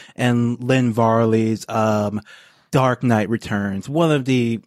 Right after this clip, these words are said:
most significant comic books of all time, one of the most influential, one of, I feel, still one of the best comic books of all time. We have two special guests, Alana Levin, who has been on our show before.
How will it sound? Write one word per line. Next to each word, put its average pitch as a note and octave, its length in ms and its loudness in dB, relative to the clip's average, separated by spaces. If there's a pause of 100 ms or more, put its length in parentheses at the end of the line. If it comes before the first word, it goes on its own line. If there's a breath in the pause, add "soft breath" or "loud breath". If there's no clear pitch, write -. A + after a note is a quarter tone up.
(160)
most A#2 320 0
significant A2+ 480 -2
comic G#2 260 -4
books A2 220 -2
of G#2 100 -4
all G#2 140 -6
time, G#2 240 -4
one C3+ 100 4
of E3 60 2
the E3 60 4
most C#3 300 2
influential, G#2 760 -2 (320 loud breath)
one G#3+ 200 0
of, B3 240 0
I G#3+ 220 0
feel, C#3 500 0
still D#3+ 460 0
one C3 160 0
of C3 140 -4
the B2+ 80 0
best A#2 400 -2
comic G2 320 -8
books G#2+ 240 -4
of G2+ 80 -2
all G2+ 200 -6
time. G#2+ 380 0 (300 loud breath)
We C#3+ 140 2
have B2+ 400 0
two C4 280 0
special A2+ 480 0
guests, G#2 640 -2 (420 loud breath)
Alana A#2+ 480 2
Levin, B2 460 0
who E3+ 220 2
has G#2 220 0
been A#2 180 0
on A2 160 -2
our G#2 100 -4
show G#2+ 260 2
before. D#3 880 0